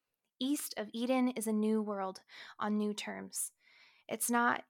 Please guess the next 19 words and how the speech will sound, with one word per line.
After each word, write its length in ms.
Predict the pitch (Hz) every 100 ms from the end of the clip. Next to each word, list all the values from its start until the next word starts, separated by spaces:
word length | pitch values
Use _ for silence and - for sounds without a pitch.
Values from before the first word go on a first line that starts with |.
| _
Eden 320 | 247 262 240
two 220 | 226 247
point 260 | 220 220 208
oh 340 | 202 196 202 -
or 220 | - 208 -
Eden 380 | 233 233 226 220
on 240 | - 208 -
Eve's 280 | 208 208 -
terms. 580 | - 196 185 202 - - _ _ _
It's 140 | 226 220
a 80 | 226
world 420 | 226 233 233 233
entirely 720 | 220 214 - 240 254 262 269 -
unprecedented. 960 | 220 220 - 202 - 202 185 - - - _ _ - - - - _
The 80 | 240
rules 320 | 226 277 277
are 100 | 262
different 380 | 226 226 - 214
here 380 | 208 196 190